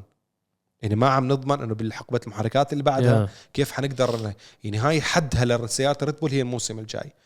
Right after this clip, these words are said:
Speaker 1: أقرب شيء للمنافسة مع ريد بول مكلارن، مرسيدس ممكن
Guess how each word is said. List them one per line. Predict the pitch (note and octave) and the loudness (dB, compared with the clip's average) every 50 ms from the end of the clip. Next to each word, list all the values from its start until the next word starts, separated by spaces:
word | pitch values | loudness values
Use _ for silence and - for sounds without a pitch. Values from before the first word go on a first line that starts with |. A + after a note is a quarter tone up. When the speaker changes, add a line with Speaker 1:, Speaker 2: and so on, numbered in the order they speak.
| _ _ _ _ _ _ _ _ _ - | _ _ _ _ _ _ _ _ _ -2
Speaker 1:
أقرب | D#3 - - E3+ E3+ | -2 0 4 2 2
شيء | - - - E3+ | 2 2 0 0
للمنافسة | E3+ D#3+ D#3 D#3 D#3 D#3 D#3 - - C#3+ - D3 | 0 0 0 0 -2 -2 -2 -2 -4 -4 -4 -4
مع | C#3+ C#3 C#3+ | -4 -4 -4
ريد | D3+ D#3 C#3 | -4 -4 -4
بول | D3 D3+ D3+ D#3 - _ _ _ _ _ _ | -6 -8 -8 -8 -12 _ _ _ _ _ _
مكلارن، | _ _ B2+ B2 B2 B2+ C3 C3 C#3 C#3+ _ _ _ _ _ _ _ _ _ _ _ _ _ _ _ _ _ _ _ _ _ _ _ _ _ _ _ _ _ _ _ | _ _ 2 2 2 2 0 -4 -10 -16 _ _ _ _ _ _ _ _ _ _ _ _ _ _ _ _ _ _ _ _ _ _ _ _ _ _ _ _ _ _ _
مرسيدس | - C3+ C3 A#2 - C3+ B2+ B2 B2 - - - | -10 -8 -8 -6 -4 -4 -4 -4 -4 -6 -6 -6
ممكن | A2+ A2+ A2+ - B2 A#2 B2 B2+ | -8 -10 -8 -8 -10 -10 -10 -14